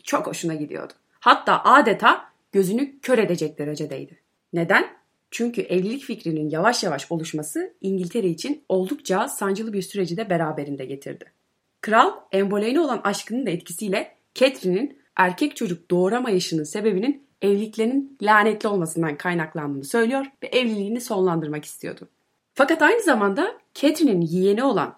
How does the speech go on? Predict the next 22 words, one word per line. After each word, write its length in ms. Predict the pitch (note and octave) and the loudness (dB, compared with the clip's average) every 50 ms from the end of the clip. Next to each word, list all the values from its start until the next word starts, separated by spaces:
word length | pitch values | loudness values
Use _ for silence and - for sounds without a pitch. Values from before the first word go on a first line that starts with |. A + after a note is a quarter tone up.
| _ | _
İspanya 440 | - F#3 E3+ - - B3+ C#4 D#4 D4 | -8 -8 -8 0 4 6 6 6 6
İmparatoru 720 | - - G3 F3+ E3 F3 D#3+ D#3 D3+ D#3+ D3+ D3 C#3 D3 | 4 2 0 0 0 0 -2 -2 -4 -4 -4 -4 0 0
beşinci 360 | E3 F3+ F3 - A#3 A#3 A#3+ | 2 2 2 2 0 0 0
Karl, 260 | A#3+ - F3 F#3 A#3+ F4+ - _ _ _ _ _ | 0 0 0 0 0 -2 -6 _ _ _ _ _
Henry'nin 480 | _ - - D#4+ E4 E4+ B3+ G#3 G3+ G3 | _ -2 4 6 8 8 8 6 4 6
bu 100 | B3 C#4+ | 6 6
isteğine 280 | C#4+ - - A3 F3 F3 | 6 6 4 0 0 0
şiddetle 460 | - - G3+ F3 A3+ F#3+ - B3+ C#4 | 0 -2 -2 0 -2 -2 -2 -4 0
karşı 320 | B3+ A#3 G3+ G3+ - E3+ | 2 2 2 2 0 -4
çıktı. 360 | - - - _ - F3 - _ _ _ _ _ - | -8 -10 -12 _ -16 -18 -18 _ _ _ _ _ -8
Kilisenin 480 | - A#3 D4 D4 - D4 A#3+ G#3+ F#3+ | -2 0 2 2 2 2 0 0 0
de 140 | D#3 D#3+ D#3+ | -2 -4 -4
bu 100 | G#3 A3 | -4 -2
boşanmayı 520 | A#3+ A3+ - - G3 F3 E3 D#3 D#3 C#3+ - | -2 -2 -2 -2 -2 -2 -2 -2 -4 -6 -4
onaylamıyor 580 | - E3+ F3+ F3+ F3+ F#3 G3 C4 C#4 C4 F#3+ D#3+ | -2 0 2 2 2 2 2 2 2 2 2 0
oluşu 380 | D3+ D3 D3 - - C#4 F4+ - _ _ _ _ _ | -2 -4 -4 -4 -4 -6 -6 -6 _ _ _ _ _
kendisinin 580 | - G3+ F#3+ F#3+ F3+ F3+ - B3 C4 C#4+ - - | -4 -2 -2 -2 -2 -2 -4 -6 -6 -8 -8 -4
en 200 | C#4 C4 C4 A3 | -2 -2 0 0
büyük 180 | G#3+ A3 A3 - | -2 -4 -4 -4
kozu 260 | - F3+ E3+ G3 F3+ | -4 -2 0 0 0
haline 260 | E3 D#3 D3 C#3+ C#3 | 0 0 -2 -2 -4
gelmişti. 540 | C3 C3 B2 B2+ C3 C#3+ - - - D#3 | -6 -6 -8 -8 -10 -10 -12 -14 -16 -18